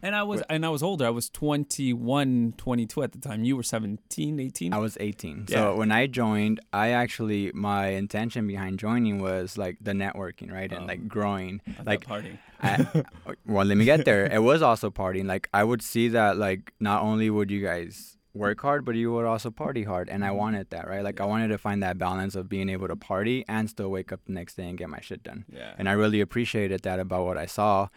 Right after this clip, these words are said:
Speaker 2: When it came to the brotherhood aspect of it, I wasn't necessarily looking for that brotherhood or that bond. I mean, growing up, I, I did have friends. And in high school, I had, like,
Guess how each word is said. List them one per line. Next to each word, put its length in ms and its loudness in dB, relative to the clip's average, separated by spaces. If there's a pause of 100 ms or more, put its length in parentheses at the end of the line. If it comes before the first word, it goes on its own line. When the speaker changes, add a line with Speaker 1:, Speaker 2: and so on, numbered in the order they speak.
(500)
Speaker 2:
When 120 4
it 80 6
came 180 2
to 120 -4
the 140 2
brotherhood 480 4
aspect 420 0
of 120 -2
it, 100 4
I 140 6
wasn't 340 4
necessarily 480 0
looking 280 -2
for 160 -6
that 200 2 (280)
brotherhood 540 -2
or 100 0
that 220 -4
bond. 400 2
I 80 0
mean, 160 4
growing 300 2
up, 220 0
I, 100 0 (100)
I 40 -4
did 180 0
have 180 -2
friends. 720 -2
And 180 -4
in 80 -4
high 200 -4
school, 440 -2
I 160 -2
had, 140 -4
like, 180 -8